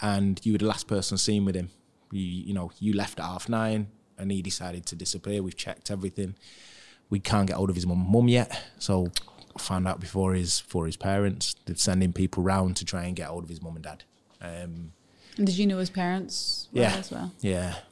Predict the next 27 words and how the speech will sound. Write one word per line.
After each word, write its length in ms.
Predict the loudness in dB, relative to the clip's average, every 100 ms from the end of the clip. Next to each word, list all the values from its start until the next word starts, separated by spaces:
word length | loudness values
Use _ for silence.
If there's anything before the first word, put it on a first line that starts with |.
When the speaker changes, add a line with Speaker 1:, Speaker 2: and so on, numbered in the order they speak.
| 0
Speaker 1:
Great, 240 | 2 2 -2 -6
just 160 | -6
great 260 | 4 4 6
family, 360 | 4 6 4 2 -2
you 80 | -2
know, 180 | 0 0
lov-, 260 | 2 2 4
Speaker 2:
Mm-hmm. 160 | 4 6
Speaker 1:
lovely 300 | 6 4 4
people, 440 | 4 2 2 -4 -6 _ -10
you 100 | -2
know, 120 | 0
still 400 | 0 0 2 0 -2 -18 -20 -20 -20 _
have 260 | -4 -4 -4 -18 -12 -2
bits 180 | 0 0
of 60 |
contact 380 | 2 0 2 0
with 120 | -2
Jenny's 360 | 2 4 6 6
mum 180 | 6 6
and 120 | 6
so 220 | 4 2
on. 140 | 2 2 -4 _ _ _ _ _ -8 0
Um, 640 | 2 4 6 6 4 2 -2 -14 -20 -20 -20 -20 _ -2
it 100 | 2
was 80 |
just 280 | 4 2 2